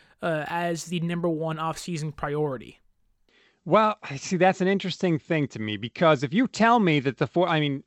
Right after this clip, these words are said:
Speaker 2: again, we're getting ahead of ourselves, but, like, let's just say, for instance, that the forty-niners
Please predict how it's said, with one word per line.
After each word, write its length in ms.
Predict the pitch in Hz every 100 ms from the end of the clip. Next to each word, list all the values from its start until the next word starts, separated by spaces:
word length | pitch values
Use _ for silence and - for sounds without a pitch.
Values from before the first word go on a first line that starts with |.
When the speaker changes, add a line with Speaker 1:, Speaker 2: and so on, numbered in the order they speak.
| -
Speaker 2:
again, 460 | - 147 156 120
we're 80 | 113
getting 240 | 135 147 139
ahead 160 | 131
of 100 | 120
ourselves, 340 | 117 - 117 113
but, 120 | 143
like, 120 | 131
let's 200 | 202 214
just 180 | 220 -
say, 160 | 208
for 180 | 180 165
instance, 420 | 156 139 - 151
that 220 | - 147 -
the 60 |
forty-niners 760 | - 180 165 151 151 147 139